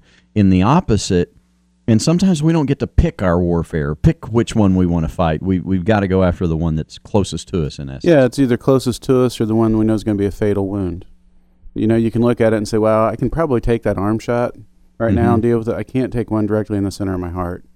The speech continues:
Speaker 1: Right.
Speaker 2: You know, and trying to pick the ones that you're gonna fight wisely. But, you know, fortunately, as, as you're talking about all those video games I played when I was
Speaker 1: Mm-hmm.
Speaker 2: younger, you know, it,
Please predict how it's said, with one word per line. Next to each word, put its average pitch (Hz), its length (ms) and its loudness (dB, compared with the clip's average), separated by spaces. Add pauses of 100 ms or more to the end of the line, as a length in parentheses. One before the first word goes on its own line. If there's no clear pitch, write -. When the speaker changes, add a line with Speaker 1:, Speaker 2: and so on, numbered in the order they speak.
Speaker 1:
Right. 76 200 -6 (140)
Speaker 2:
You 117 80 0
know, 113 100 2
and 107 80 0
trying 120 200 0
to 104 60 -2
pick 120 200 -4
the 110 80 -4
ones 110 240 0
that 101 60 -8
you're 98 100 -10
gonna 104 160 -2
fight 95 260 -4
wisely. 101 540 -2
But, 107 260 -4 (320)
you 147 80 2
know, 127 260 0 (320)
fortunately, 151 380 4
as, 110 140 -2
as 104 160 -4
you're 120 80 0
talking 117 220 0
about 107 140 2
all 123 120 4
those 117 160 0
video 120 340 0
games 139 260 -2
I 135 40 0
played 139 400 -6
when 120 160 4
I 101 40 6
was 117 120 6
Speaker 1:
Mm-hmm. 131 80 4
Speaker 2:
younger, 151 240 2
you 131 100 2
know, 131 120 2
it, 113 280 -4